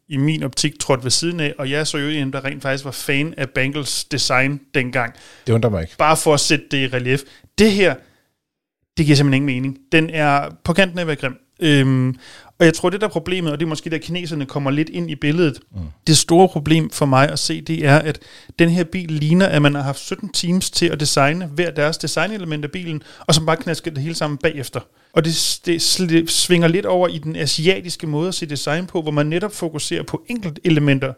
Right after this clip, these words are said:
Speaker 1: hvor vi her i, i Vesten lidt mere kigger på det overordnede indtryk i et design.
Speaker 2: Altså, man siger, harmonien i, i f-, i fronten,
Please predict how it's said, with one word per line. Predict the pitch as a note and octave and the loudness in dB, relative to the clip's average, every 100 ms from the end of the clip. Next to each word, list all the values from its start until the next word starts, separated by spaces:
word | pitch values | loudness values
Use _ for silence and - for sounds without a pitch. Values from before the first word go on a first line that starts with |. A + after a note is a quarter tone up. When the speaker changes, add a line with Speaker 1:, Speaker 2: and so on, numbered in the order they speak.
| _ _ | _ _
Speaker 1:
hvor | E3 | 0
vi | C#3+ C#3 | 2 0
her | E3+ D3+ | -2 -2
i, | C#3+ C3 | -2 -10
i | C#3 C3 C#3+ | -8 0 4
Vesten | A3 - E3 B2+ - - - - _ | 4 0 -2 -4 -6 -20 -20 -20 _
lidt | D#3+ E3 E3 | 2 2 4
mere | D#3+ | 2
kigger | D#3+ F3 F3 | 2 -2 -4
på | E3+ D#3 C#3 - | -2 -2 -2 -2
det | F#3 | -2
overordnede | G#3 A3+ D3+ C#3+ | 0 0 0 -2
indtryk | C#3+ - B2+ - | -6 -6 -10 -6
i | D#3 | -2
et | B2+ - | -2 -2
design. | C3 B2+ B2 C3 _ - | 0 2 2 0 _ -10
Speaker 2:
Altså, | G#2+ | -6
man | A2 | -4
siger, | G#2+ G#2 | 0 0
harmonien | A#2+ C3 D#3 F3+ F3 E3 - | 2 2 0 -4 -4 -6 -8
i, | C3+ B2 - B2 | -6 -6 -4 -8
i | |
f-, | C3 - - | -6 -16 -8
i | A#2 | -8
fronten, | - C#3+ D3+ D3 D#3 | 0 0 0 -8 -8